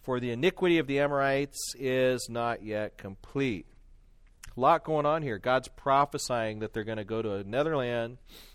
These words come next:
They're gonna be afflicted, but then God's gonna judge that people, and they're gonna come out of that land with great possessions.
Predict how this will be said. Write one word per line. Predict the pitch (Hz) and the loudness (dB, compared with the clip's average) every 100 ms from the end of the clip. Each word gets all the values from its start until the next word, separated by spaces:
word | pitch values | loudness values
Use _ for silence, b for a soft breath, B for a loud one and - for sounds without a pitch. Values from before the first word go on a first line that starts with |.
| - | -14
They're | 117 | -8
gonna | 117 123 | -6 -4
be | 110 | -4
afflicted, | 101 - 170 165 165 165 160 - - - - | -6 0 0 0 0 0 -2 -12 -20 -20 -20
but | - 107 | -14 -10
then | 113 | -4
God's | 123 123 113 | 0 0 0
gonna | 127 110 | -6 -6
judge | 95 127 143 156 | -4 2 4 4
that | 147 143 - | 2 0 0
people, | 131 127 131 123 120 - - b b b | -8 -8 -4 -2 -4 -8 -20 b b b
and | - 123 | -10 -4
they're | 127 | -2
gonna | 123 139 | 0 -2
come | - - 151 | -2 -2 0
out | 131 156 202 | 2 4 4
of | 185 147 | 4 4
that | 135 | 2
land | 120 120 120 123 | 0 -2 -2 -2
with | 113 - | -4 -6
great | 120 135 143 | -2 -2 -2
possessions. | - 117 98 147 - 107 95 131 151 - - | -6 -8 0 0 0 -6 -10 -12 -16 -12 -12